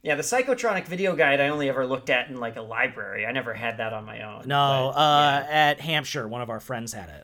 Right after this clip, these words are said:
Speaker 2: I think
Speaker 1: That's
Speaker 2: I
Speaker 1: right.
Speaker 2: think Alicia
Speaker 1: That's
Speaker 2: had
Speaker 1: right.
Speaker 2: it.
Speaker 1: Alicia
Speaker 2: And,
Speaker 1: had it.
Speaker 2: uh,
Speaker 1: Yeah.
Speaker 2: and she would, like, highlight all the stuff she'd seen, you know,
Speaker 1: <laughs>
Speaker 2: because she was a, a, a, a font of these movies.
Speaker 1: Yeah.
Speaker 2: For sure.
Speaker 1: Yeah. Yeah.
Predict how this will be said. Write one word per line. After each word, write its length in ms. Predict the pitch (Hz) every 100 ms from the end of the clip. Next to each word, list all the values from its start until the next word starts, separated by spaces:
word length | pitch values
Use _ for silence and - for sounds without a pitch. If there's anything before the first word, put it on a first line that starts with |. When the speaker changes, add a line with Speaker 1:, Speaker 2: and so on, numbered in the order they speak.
| -
Speaker 2:
I 100 | -
think 20 |
Speaker 1:
That's 220 | 151 123
Speaker 2:
I 40 | 156
Speaker 1:
right. 100 | 139
Speaker 2:
think 100 | 139
Alicia 320 | 139 131 135
Speaker 1:
That's 120 | 123
Speaker 2:
had 60 | 117
Speaker 1:
right. 120 | 120
Speaker 2:
it. 80 | 104
Speaker 1:
Alicia 320 | 135 139 -
Speaker 2:
And, 60 | 113
Speaker 1:
had 140 | 113 107
it. 160 | 110 -
Speaker 2:
uh, 60 |
Speaker 1:
Yeah. 200 | 131 107 107
Speaker 2:
and 280 | 117 123
she 180 | - 165
would, 140 | 147 120
like, 160 | 120
highlight 540 | - 127 120 113 113 -
all 160 | 123
the 100 | 110
stuff 260 | - 123 110
she'd 220 | 117 104
seen, 540 | - 110 98 95 95 113
you 120 | 120
know, 100 | 98
Speaker 1:
<laughs> 840 | 175 - 165 170 - 180 - - 139
Speaker 2:
because 240 | 135 127
she 140 | 202
was 180 | 151 143
a, 200 | 127 113 110 -
a, 60 |
a, 300 | 113 - 127 110
a 60 | 151
font 600 | - - 185 180 165 135
of 200 | - 120
these 200 | 110 107
movies. 680 | 113 101 92 78 82 - - -
Speaker 1:
Yeah. 260 | 156 120 110 -
Speaker 2:
For 80 | 131
sure. 300 | - 127 98
Speaker 1:
Yeah. 140 | 92 101 - _ _ _ _ _ _ - - - _ _ - -
Yeah. 260 | 57 -